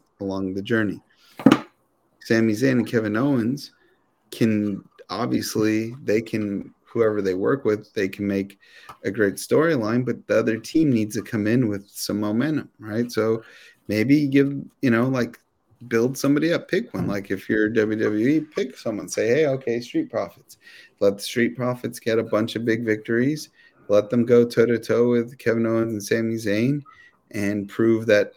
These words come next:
you know, maybe on a different night they, they win that match. And then you have a, a rivalry. Or you build it up, you build it up, and actually have them take the titles off them, forcing Zayn and Owens to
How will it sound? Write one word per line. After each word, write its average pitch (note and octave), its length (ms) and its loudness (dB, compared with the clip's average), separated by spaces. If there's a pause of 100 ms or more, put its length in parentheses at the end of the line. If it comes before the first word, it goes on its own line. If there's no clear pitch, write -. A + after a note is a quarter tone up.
(100)
you A2 180 0
know, G2 160 2
maybe G#2 360 2
on G#2 200 -2
a G2 40 -2
different G2+ 380 -6
night A2 360 -6
they, G2+ 400 -2 (120)
they G2+ 200 -2
win G2+ 200 -2
that G2 240 0
match. B2 400 -6 (400)
And G#2 240 0
then B2+ 300 6
you A2 160 2
have G#2 280 -2
a, G#2 400 -2
a A2+ 60 -4
rivalry. A#2+ 600 -2 (320)
Or C#3+ 480 2
you C3+ 180 -2
build B2 340 2
it A2+ 120 6
up, C3+ 180 2
you G#2+ 80 -8
build B2 240 2
it A#2 100 2
up, F3+ 240 -4
and A#2 420 0
actually A2 420 -2
have A2+ 200 0
them A#2 140 -2
take A2+ 280 -4
the - 80 -20
titles C#3 400 -4
off A#2+ 240 -4
them, B2 220 -6 (360)
forcing A2+ 480 2
Zayn A2+ 440 0
and G#2+ 200 -4
Owens G#2+ 400 -2
to G#2 440 -6